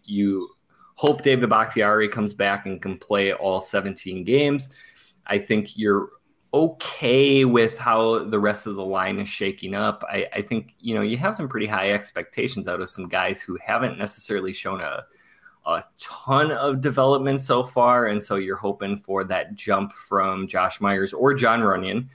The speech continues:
to kinda help fill in the gaps where, you know, between Elton and hopefully Yash at right tackle, and then Zach Tom somewhere in the middle. And then one of those other guys has to take a, a step,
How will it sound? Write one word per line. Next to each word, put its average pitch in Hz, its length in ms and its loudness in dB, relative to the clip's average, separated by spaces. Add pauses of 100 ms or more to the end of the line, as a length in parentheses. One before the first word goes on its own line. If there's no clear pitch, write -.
(280)
to - 80 -12
kinda 113 240 -2
help 104 380 -2
fill 104 180 2
in 101 140 0
the 101 60 -2
gaps 92 500 -2
where, 92 380 0 (1300)
you 113 160 2
know, 90 200 0
between 104 720 2
Elton 107 640 2 (380)
and 92 500 -4 (220)
hopefully 135 460 4
Yash 110 600 2
at 104 240 0
right 101 260 2
tackle, 98 520 -2
and 98 120 -4
then 92 160 -6
Zach 101 340 -2
Tom 95 340 0
somewhere 95 400 -2
in 95 100 -6
the 92 60 -6
middle. 95 340 -2
And 95 120 -2
then 92 200 -4
one 131 140 4
of 139 100 2
those 123 160 4
other 120 180 4
guys 107 280 0
has 95 320 -2
to 98 120 -8
take - 300 -6
a, 85 220 -4 (140)
a 90 80 -8
step, - 460 -6